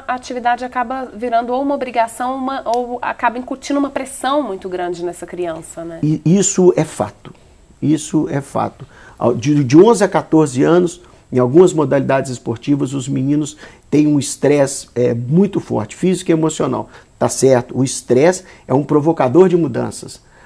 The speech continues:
Speaker 2: Agora, até que ponto a estrutura em volta consegue que essa provocação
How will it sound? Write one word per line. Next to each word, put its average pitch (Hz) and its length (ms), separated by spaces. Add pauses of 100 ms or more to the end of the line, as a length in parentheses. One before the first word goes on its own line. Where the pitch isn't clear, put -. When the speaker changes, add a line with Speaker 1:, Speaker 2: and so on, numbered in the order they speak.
(100)
Speaker 2:
Agora, 139 300
até 175 180
que 180 140
ponto 156 360
a 143 40
estrutura 190 840
em 143 80
volta 123 580 (420)
consegue 147 640
que 156 240
essa 208 300
provocação 156 800